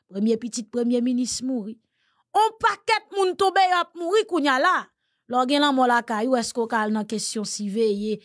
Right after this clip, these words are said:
moun ki nan lesklavaj? Chak sòlda ki gen premye pitit yo nan peyi a, e sa k rele dèy nasyonal la, g on dèy, moun pa ka al nan antèman sa a, lòt la pa ka al nan antèman sa a, paske chak kote w vire, se mò.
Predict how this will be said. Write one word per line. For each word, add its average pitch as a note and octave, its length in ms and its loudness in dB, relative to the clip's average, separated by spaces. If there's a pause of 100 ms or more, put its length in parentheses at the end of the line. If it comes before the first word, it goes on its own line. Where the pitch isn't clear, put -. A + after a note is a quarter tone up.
(260)
moun A3+ 360 2
ki A3+ 120 -2
nan G#3 140 0
lesklavaj? G3 640 -4
Chak - 380 -4
sòlda C4+ 500 2
ki B3+ 160 -8
gen C4 140 2
premye A#3+ 300 0
pitit A#3+ 360 -10
yo C4+ 80 2 (880)
nan G#4 220 0
peyi G4 320 2
a, F4+ 40 -4 (140)
e F#4+ 80 0
sa F#4 200 -2
k D#4 120 -4
rele C#4+ 180 2
dèy B3 200 2
nasyonal G#3 580 -6
la, E3+ 80 -16
g G#3 160 -2
on C4 220 0
dèy, D#4+ 320 0 (380)
moun G#4+ 320 4
pa G#4 180 2
ka F4+ 180 2
al D4+ 120 -2
nan D4 280 -2
antèman C4 440 -2
sa D4+ 200 0 (140)
a, - 20 -6 (240)
lòt F4 240 0
la F4+ 160 0
pa E4 140 2
ka C#4+ 160 2
al C4+ 100 0
nan C4 80 2
antèman A#3+ 320 -2
sa B3+ 140 -4
a, - 20 -8
paske A#3 260 -10 (220)
chak - 540 -2
kote F#4 260 4
w C#4+ 160 4
vire, C#4+ 280 2
se C4+ 200 2
mò. C4+ 220 4